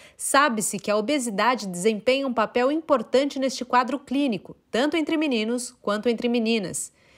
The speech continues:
Excesso do tempo de tela e falta de exercícios físicos são outros fatores que colaboram para esse mal cada vez mais comuns nos consultórios clínicos.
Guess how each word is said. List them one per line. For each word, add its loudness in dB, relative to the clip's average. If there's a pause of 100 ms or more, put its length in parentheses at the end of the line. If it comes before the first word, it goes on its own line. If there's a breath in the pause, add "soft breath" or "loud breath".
(340 soft breath)
Excesso 6
do 0
tempo 2
de -2
tela 4
e -2
falta 2
de -2
exercícios 0
físicos -4
são 0
outros 0
fatores 0
que -4
colaboram 2
para 2
esse -2
mal 0
cada 0
vez -2
mais -2
comuns -2
nos -6
consultórios -4
clínicos. -6